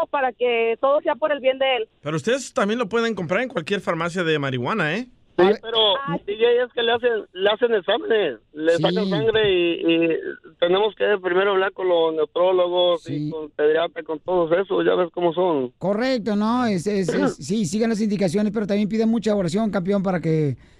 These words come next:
Speaker 4: se recupere. Y ustedes siempre bien, bien, bien, pero bien, bien pegaditos ustedes, paisano, porque esas pruebas,
Speaker 3: Mira,
Speaker 4: eh, se tiene que
Speaker 3: uno
Speaker 4: uno
Speaker 3: dice
Speaker 4: hincar.
Speaker 3: que anda, uno dice que anda bien a gusto, Violín, pero
Speaker 4: Ajá.
Speaker 3: solamente el que trae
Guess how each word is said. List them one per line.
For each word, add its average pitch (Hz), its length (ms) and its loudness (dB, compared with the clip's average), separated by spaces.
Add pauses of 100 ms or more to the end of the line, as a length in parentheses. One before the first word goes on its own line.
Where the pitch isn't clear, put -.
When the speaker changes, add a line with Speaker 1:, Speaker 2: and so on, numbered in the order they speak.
(100)
Speaker 4:
se 151 760 0 (680)
recupere. 202 760 0 (400)
Y 180 300 2
ustedes 226 480 2 (180)
siempre 220 440 0
bien, 240 500 0
bien, 240 180 -2
bien, 247 200 2
pero 214 180 0
bien, 254 720 2
bien 269 200 0
pegaditos 240 460 0
ustedes, 208 240 0
paisano, 185 240 2
porque 175 180 0
esas 214 180 0
pruebas, 240 480 0 (280)
Speaker 3:
Mira, 202 240 4
Speaker 4:
eh, - 200 -8
se 180 260 -2
tiene 202 240 0
que 240 160 0
Speaker 3:
uno 262 180 4
Speaker 4:
uno - 20 0
Speaker 3:
dice 220 140 2
Speaker 4:
hincar. 208 280 2
Speaker 3:
que 220 140 0
anda, 254 520 -2 (280)
uno 254 200 2
dice 254 160 0
que 254 60 2
anda 262 160 4
bien 262 160 2
a 254 80 2
gusto, 240 640 2
Violín, 220 360 2
pero 175 440 2
Speaker 4:
Ajá. 120 120 -6
Speaker 3:
solamente 220 440 0
el 214 100 -6
que 180 360 0
trae 202 640 0